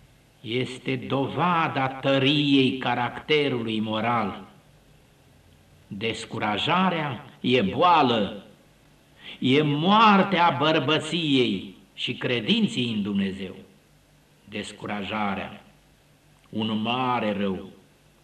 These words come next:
Bărbăția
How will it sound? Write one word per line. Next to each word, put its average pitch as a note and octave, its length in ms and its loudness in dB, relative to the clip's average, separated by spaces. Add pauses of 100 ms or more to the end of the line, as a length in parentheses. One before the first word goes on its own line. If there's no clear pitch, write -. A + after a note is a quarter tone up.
(1700)
Bărbăția F3+ 1000 2